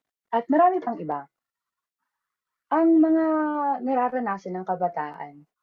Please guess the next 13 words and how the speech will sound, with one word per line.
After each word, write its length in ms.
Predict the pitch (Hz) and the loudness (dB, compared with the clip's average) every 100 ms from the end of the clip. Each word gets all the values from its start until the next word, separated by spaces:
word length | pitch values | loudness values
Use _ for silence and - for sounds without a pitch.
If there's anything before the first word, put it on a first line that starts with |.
| _ _ _ | _ _ _
dagdag 720 | - 220 247 208 262 277 233 - | 0 2 2 2 4 4 0 0
pa 240 | 254 240 220 | 4 6 4
ng 560 | 214 214 202 190 185 - _ _ _ _ _ _ _ _ | 2 -2 0 -4 -4 -10 _ _ _ _ _ _ _ _
strict 480 | - _ 254 269 254 | -20 _ 4 4 4
mobility 800 | 240 196 208 208 - 196 185 185 - _ _ _ _ _ _ _ _ _ | 4 4 4 2 -2 -6 -6 -6 -10 _ _ _ _ _ _ _ _ _
na 240 | 214 208 196 | -4 -2 -2
inimpose 480 | 220 214 208 196 | -4 -4 -4 -4
ng 80 | 185 180 165 | -4 -2 -2
ating 240 | 160 160 | -4 -4
gobyerno, 720 | 156 151 196 247 202 165 160 160 _ _ _ _ _ _ _ _ | -6 -4 0 0 -2 -4 -4 -8 _ _ _ _ _ _ _ _
nagdulot 480 | 240 247 240 311 330 | 0 2 6 6 6
ito 400 | 311 277 247 247 | 2 4 6 6
ng 560 | 247 214 202 196 190 | 4 0 0 -4 -10